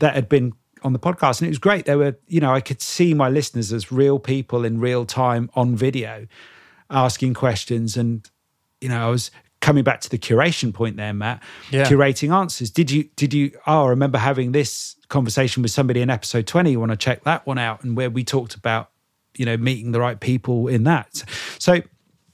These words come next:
Speaker 1: there was this sort of lovely flow of back and forth with the audience. Two quick thoughts on that side of it, Matt,
Speaker 2: Mm.
Speaker 1: that might be useful is, one, I always think of podcasts as the begin-,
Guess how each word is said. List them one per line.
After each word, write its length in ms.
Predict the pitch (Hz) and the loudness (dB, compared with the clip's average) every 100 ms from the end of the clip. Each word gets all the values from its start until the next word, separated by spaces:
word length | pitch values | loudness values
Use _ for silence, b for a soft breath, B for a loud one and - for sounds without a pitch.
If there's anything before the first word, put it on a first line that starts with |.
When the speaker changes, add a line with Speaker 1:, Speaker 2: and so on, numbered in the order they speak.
| _ _ _ - | _ _ _ 0
Speaker 1:
there 140 | 143 | 2
was 140 | 143 120 | 4 4
this 160 | 175 | 2
sort 200 | - 196 | 4 2
of 100 | 135 | 2
lovely 340 | 147 175 - 156 | 2 2 0 -4
flow 580 | - 147 151 127 117 101 B B B B 120 | -4 2 2 2 -2 -8 B B B B 0
of 540 | 127 123 107 - - - | 2 2 -2 -14 -6 0
back 260 | 135 - | 0 0
and 140 | 120 104 | -4 0
forth 400 | 131 120 107 - | 0 0 -2 -4
with 140 | 110 | -4
the 140 | 120 | 0
audience. 640 | 120 127 120 113 - - - B B B B | 2 2 -2 -6 -10 -12 -14 B B B B
Two 200 | 208 196 | 2 2
quick 280 | - 175 - | 2 -2 2
thoughts 340 | 156 139 127 | 0 2 0
on 140 | 127 120 | 0 2
that 240 | 165 - | 0 0
side 240 | - 123 | -2 0
of 100 | 110 | 0
it, 160 | 107 92 _ | -4 -6 _
Matt, 220 | 120 135 120 | -2 0 -2
Speaker 2:
Mm. 40 | |
Speaker 1:
that 160 | 135 123 | -6 -2
might 180 | 123 127 | -2 0
be 80 | 120 | 2
useful 440 | 127 160 - 127 | 4 2 2 2
is, 220 | 117 - B B B B _ _ _ _ _ _ | 2 -4 B B B B _ _ _ _ _ _
one, 240 | 139 180 196 | 4 4 6
I 140 | 160 | 4
always 280 | 147 139 123 | 4 0 -2
think 280 | 143 127 - | -4 -6 -6
of 220 | 117 - | -8 -4
podcasts 600 | 135 131 - 113 - - | -2 -2 0 -2 -2 -4
as 180 | 120 92 | -4 -2
the 60 | 107 | -2
begin-, 400 | 123 127 123 | 0 2 2